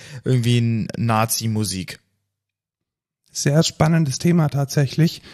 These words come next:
Speaker 2: mit dem ich mich auch in der letzten Zeit auseinandergesetzt habe, weil Spotify hat,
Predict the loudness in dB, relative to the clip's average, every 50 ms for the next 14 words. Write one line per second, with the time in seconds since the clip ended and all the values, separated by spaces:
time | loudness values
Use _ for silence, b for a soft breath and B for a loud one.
0 | B B B B B B B -2 0 2 2 2 2 2 0 0 0 0 2 2
1 | 0 0 -2 0 2 2 2 2 2 2 2 2 2 0 0 -4 -6 -4 -4 -4
2 | -2 0 0 2 2 2 0 -2 -4 -6 -2 0 0 2 2 2 2 2 2 2
3 | 2 2 2 2 2 2 0 0 -4 -6 -2 0 2 2 2 2 0 2 2 2
4 | 4 2 2 2 2 2 2 2 0 0 0 0 0 2 0 -2 -2 0 0 2
5 | 2 4 4 2 2 2 2 0 0 _ -6 -14 -14